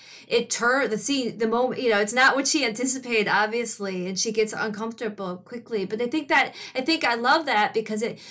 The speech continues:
we see that that's impulses in her too, even if she can't, uh,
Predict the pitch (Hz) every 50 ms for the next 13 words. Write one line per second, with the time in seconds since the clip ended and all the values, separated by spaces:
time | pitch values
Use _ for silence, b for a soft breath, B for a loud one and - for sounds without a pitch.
0 | B B B 247 254 226 - - 294 285 247 240 226 233 - 220 214 208 - -
1 | - - 233 233 214 202 226 214 208 - 220 208 196 196 190 208 208 196 165 208
2 | 214 214 190 180 180 - - 233 240 233 214 202 196 226 214 220 220 202 202 196
3 | 196 - - 226 220 214 - 202 196 190 185 180 160 - - - 208